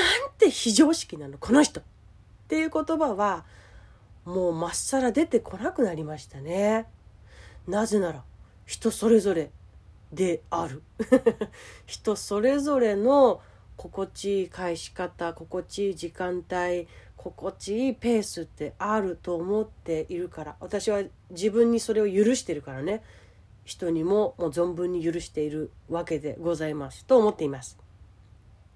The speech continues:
確かにね、それをすぐさま聞けない時もあれば、そのまま疑問に思ったままの時もあるし、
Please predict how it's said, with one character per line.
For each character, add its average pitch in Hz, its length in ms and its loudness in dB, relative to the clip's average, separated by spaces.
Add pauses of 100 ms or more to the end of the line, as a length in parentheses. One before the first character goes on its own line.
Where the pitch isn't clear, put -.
(1400)
確 539 260 0
か 262 100 2
に 180 120 0
ね、 214 220 2
そ 302 160 -2
れ 381 140 2
を 370 320 2 (340)
す - 180 2
ぐ 392 120 2
さ 330 140 2
ま 254 200 -2 (140)
聞 - 200 -8
け 269 360 4 (220)
な 330 200 4
い 370 80 2
時 415 240 0
も 160 200 0
あ 185 60 0
れ 170 120 0
ば、 - 160 -16 (540)
そ 190 140 -8
の 185 80 -4
ま 185 120 -2
ま 180 140 -4
疑 165 140 -4
問 175 360 -2
に 196 320 2
思 175 240 -2
っ - 140 -8
た 147 100 -12
ま 170 160 -2
ま 254 140 2
の 170 100 -4
時 165 260 -6
も 233 240 0
あ 180 140 -2
る 151 80 -6
し、 - 260 -14